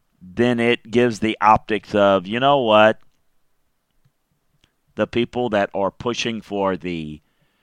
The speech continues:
pay the players mantra are gonna even get bigger steam and momentum.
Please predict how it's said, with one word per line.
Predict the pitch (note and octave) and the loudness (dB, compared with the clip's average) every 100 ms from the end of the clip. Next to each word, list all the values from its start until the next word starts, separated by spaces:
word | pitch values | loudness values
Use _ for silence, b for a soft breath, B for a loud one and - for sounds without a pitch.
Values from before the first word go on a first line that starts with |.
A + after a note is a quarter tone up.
| _ _ | _ _
pay | A#2 A#2+ B2+ | 0 2 4
the | A#2+ | 2
players | - - B2 B2 G#2 G2 F2+ | -2 2 2 2 -2 -4 -6
mantra | F#2+ G2 F#2+ G2+ F#2+ b b b _ | -2 -2 -2 -2 -2 b b b _
are | - A#2 | 0 0
gonna | G#2 A#2 G#2+ - | 2 0 0 -2
even | B2 A#2+ A2 G#2 | -4 -2 -2 -4
get | F2+ A2 - - E2+ E2+ _ _ _ | -2 -2 -2 -20 -20 -20 _ _ _
bigger | F3 C#3+ B2 G#2 F#2 _ _ | 2 2 -4 -4 -6 _ _
steam | - - - B2 A2 G#2 G2+ | -10 -10 -6 -6 -4 -6 -6
and | G2+ | -6
momentum. | G#2 G2 F#2 E2+ F2 | -6 -6 -6 -6 -8